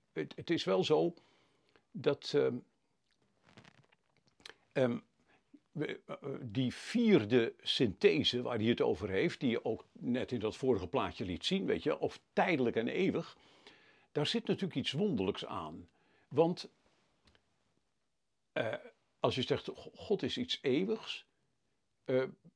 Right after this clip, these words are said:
en dat betekent voor mij niet dat ik mezelf tot iets eeuwigs verklaar, maar d-, d-, daar lopen twee dingen door elkaar nog. Want je voelt aan,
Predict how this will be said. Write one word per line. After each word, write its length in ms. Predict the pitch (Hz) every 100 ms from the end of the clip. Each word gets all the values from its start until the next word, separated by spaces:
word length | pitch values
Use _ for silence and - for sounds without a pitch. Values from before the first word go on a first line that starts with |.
| _ 165 - _
en 160 | 139
dat 120 | 127 123
betekent 360 | 120 170 123
voor 120 | -
mij 180 | 143 131
niet 300 | 147 165 -
dat 220 | - 135 131
ik 120 | -
mezelf 380 | 110 151 190 -
tot 200 | 165 170
iets 200 | 139 -
eeuwigs 400 | 165 170 156 -
verklaar, 520 | 151 160 160 185 - _ _ _ _ _ _ _ _ _
maar 340 | - 147 151 - _ _ _ _ _ - -
d-, 100 | - 139
d-, 260 | 120 - 120
daar 200 | 151 135
lopen 480 | 156 220 226 196 - - _ _
twee 260 | - 208
dingen 240 | 175 175 156
door 140 | 156
elkaar 440 | 131 - 180 139 151
nog. 380 | 175 - - - - -
Want 380 | - 143 135 - -
je 180 | 117 123
voelt 320 | 240 208 -
aan, 400 | 156 190 240